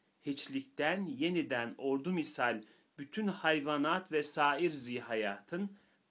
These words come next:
tabur misal cesetlerini kemali intizamla ve mizan-ı hikmetle o bedenlerin zerratını ve letaifini emri kün feyekün ile kaydedip yerleştiren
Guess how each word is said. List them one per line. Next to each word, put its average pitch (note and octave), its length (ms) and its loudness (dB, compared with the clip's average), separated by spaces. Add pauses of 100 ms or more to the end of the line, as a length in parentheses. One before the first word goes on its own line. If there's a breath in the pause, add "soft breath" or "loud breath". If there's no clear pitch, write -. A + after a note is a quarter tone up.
tabur E3+ 380 2
misal C#3+ 520 2
cesetlerini C3+ 920 2 (200 loud breath)
kemali D#3+ 560 4
intizamla C3+ 960 2 (240 soft breath)
ve C3+ 80 0
mizan-ı D3 580 4
hikmetle C#3 800 -4 (280 soft breath)
o F#3 160 0
bedenlerin D3+ 640 4
zerratını C3+ 920 2
ve C3+ 140 2
letaifini C3+ 720 -2
emri D#3 560 0
kün D3 200 -6
feyekün C#3+ 540 -2
ile C#3 320 2
kaydedip C3+ 600 0
yerleştiren A#2+ 880 -2